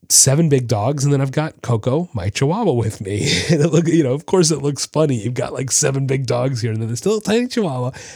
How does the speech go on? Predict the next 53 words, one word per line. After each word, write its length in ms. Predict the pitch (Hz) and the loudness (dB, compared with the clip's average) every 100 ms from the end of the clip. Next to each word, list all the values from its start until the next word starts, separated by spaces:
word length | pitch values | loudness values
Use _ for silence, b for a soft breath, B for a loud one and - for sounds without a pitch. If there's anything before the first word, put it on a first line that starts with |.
| B B B - | B B B -4
and 140 | 147 | -2
she 180 | - 233 | 0 0
keeps 320 | - 180 - | -2 -4 -4
up 140 | 135 | -8
just 260 | - 120 - | -2 -2 0
fine. 300 | - - - _ _ _ _ _ _ - - | -4 -10 -16 _ _ _ _ _ _ -16 -4
She 160 | - 139 | 0 2
does. 280 | 135 110 | 2 2
But 140 | - 113 | -2 0
you 80 | 127 | 2
know 120 | 135 | 4
what? 120 | 143 | 2
If 120 | 123 | 2
I 80 | 131 | 0
had 120 | 147 | 0
a 60 | 131 | 0
dollar 400 | 110 120 117 104 | 0 -2 0 -2
for 140 | - | -2
every 140 | 113 117 | -2 -2
time 220 | 117 110 | -2 -4
I 60 | |
heard 240 | 104 104 101 | -2 -4 -4
this, 240 | 107 98 - B B B | -4 -4 -6 B B B
"Oh, 320 | 185 233 262 | -4 0 2
that 200 | 233 220 | 2 0
poor 160 | - 196 | 0 0
little 220 | 220 214 | 2 0
Chihuahua 440 | - 175 196 247 185 | 0 0 0 0 0
can't 300 | - 220 - | 2 0 2
keep 260 | 226 226 | 0 0
up 220 | - - | -2 0
with, 180 | 185 226 | 0 2
she's 320 | 175 214 254 | 2 0 2
out 180 | 208 240 | 2 2
of 60 | 226 | 0
her 120 | 233 | 0
shit." 200 | 185 240 B B B _ - | 0 -2 B B B _ -10
The 60 | |
thing 260 | 147 269 254 | -4 0 0
is, 180 | 254 208 | 0 0
she 200 | - 175 | 0 -2
actually 320 | 214 - 165 | -2 -4 -4
can 160 | - | -2
keep 220 | 131 160 151 | -4 -4 -2
up 160 | 143 | -2
just 220 | - 127 | 0 -2
fine. 300 | - 120 95 | 0 -4 -4
If 100 | 90 | -6
you 80 | 123 | -4
actually 260 | 160 170 147 | -4 -2 -2
watch 400 | 120 131 147 - | -2 -4 -4 -2
what's 160 | 131 | -4
happening, 640 | - 139 143 117 101 95 | -2 -4 -4 -4 -4 -6